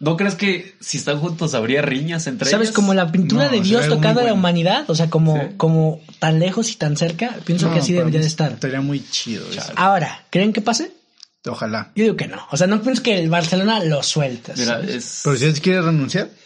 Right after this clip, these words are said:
Speaker 1: es
Speaker 2: Bueno, pues una cosa es querer y otra
Speaker 1: está el
Speaker 2: cosa.
Speaker 1: cincuenta cincuenta.
Speaker 2: Yo pienso que Messi ha ganado, o sea, Messi tiene mucha, ah,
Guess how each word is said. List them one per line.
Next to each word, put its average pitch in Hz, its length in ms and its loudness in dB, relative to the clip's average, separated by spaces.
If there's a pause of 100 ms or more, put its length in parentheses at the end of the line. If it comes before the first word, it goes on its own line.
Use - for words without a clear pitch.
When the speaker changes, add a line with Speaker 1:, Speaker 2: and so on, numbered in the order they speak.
(140)
Speaker 1:
es 127 120 -4
Speaker 2:
Bueno, 170 240 2
pues 156 200 0
una 175 200 2
cosa 165 200 -2
es - 100 -4
querer 190 380 0
y 123 120 -4
otra 147 120 -4
Speaker 1:
está 143 140 0
el 165 80 0
Speaker 2:
cosa. 165 100 -4
Speaker 1:
cincuenta 175 360 -4
cincuenta. - 540 -10 (520)
Speaker 2:
Yo 247 100 -2
pienso 320 180 0
que 285 80 2
Messi 277 220 2
ha 269 60 4
ganado, 269 320 2
o 185 80 -2
sea, 190 120 2
Messi 247 320 2
tiene 269 280 2
mucha, 240 540 2 (220)
ah, 139 80 -4